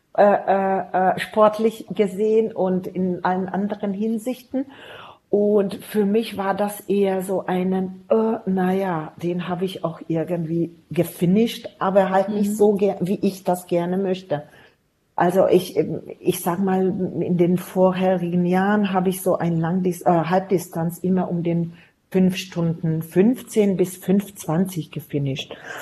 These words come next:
Speaker 1: Und dann dabei, äh, äh, äh, in Elsinore war das, in Dänemark, äh, da den Halbmarathon dann, äh, äh,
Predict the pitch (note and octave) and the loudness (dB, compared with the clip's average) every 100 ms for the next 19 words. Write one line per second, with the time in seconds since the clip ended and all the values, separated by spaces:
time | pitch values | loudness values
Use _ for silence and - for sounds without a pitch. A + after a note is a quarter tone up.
0 | - _ E3 E3 E3 D#3 D#3 D#3 D#3 E3+ | -16 _ 2 4 2 0 -2 0 2 4
1 | F3 - E3 D#3 - E3 D#3+ - - - | 4 4 4 2 4 4 4 2 -6 0
2 | D#3 - E3 E3 D#3+ G3+ - F#3+ F3+ E3+ | 2 4 2 4 2 2 4 4 4 4
3 | F3 F#3 F3+ - D#3 D#3 G3 G#3+ F3 D3+ | 2 4 2 0 -2 2 4 6 4 0
4 | E3+ F#3 - - _ _ _ _ _ _ | -4 -6 -16 -20 _ _ _ _ _ _
5 | E3+ E3 D#3 - - _ _ _ _ _ | 4 4 4 0 -14 _ _ _ _ _
6 | _ _ _ _ _ - - - D#3+ D#3 | _ _ _ _ _ -12 -12 0 2 2
7 | D#3 - D3 E3 D#3+ D#3+ D3+ E3+ G3+ F3 | 0 -2 -4 2 4 4 4 4 6 4
8 | D#3 D3+ D3 D#3+ D#3 D#3+ D3+ D#3 D3 C#3+ | 4 0 0 2 2 4 2 2 0 0
9 | C3+ D3 B2+ - C#3 C3 | 2 2 0 -2 -2 -2